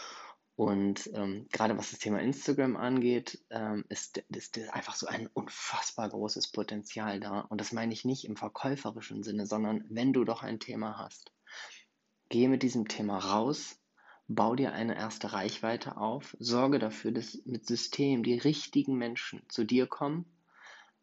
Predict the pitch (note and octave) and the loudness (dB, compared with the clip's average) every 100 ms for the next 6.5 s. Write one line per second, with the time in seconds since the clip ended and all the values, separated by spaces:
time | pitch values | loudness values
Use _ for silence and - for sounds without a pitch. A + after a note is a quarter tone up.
0 | _ - B2+ A2+ A#2 C3 C#3+ C#3+ B2+ A#2+ | _ -2 2 4 4 4 4 4 4 4
1 | - A#2 A#2 B2+ A#2+ A#2+ A#2 C3+ C#3+ B2 | 0 2 4 4 6 6 6 4 2 2
2 | A2+ A2 A#2 C3+ E3+ - - _ - B2+ | 2 2 2 0 -2 -6 -20 _ 4 8
3 | - B2 C#3+ F3+ F3 E3+ - B2 A2+ A2+ | 8 6 10 10 10 4 4 4 6 6
4 | G#2+ A#2+ C3 - A2 A2+ A2 G#2+ G#2+ A#2 | 4 2 0 -2 -4 0 2 4 4 4
5 | C#3+ - B2+ A2+ A2+ A2+ A#2+ G#2 A2 G#2+ | 4 2 0 0 0 -2 0 0 0 -2
6 | G2+ G2 - - C3+ | -2 -4 -4 -6 -8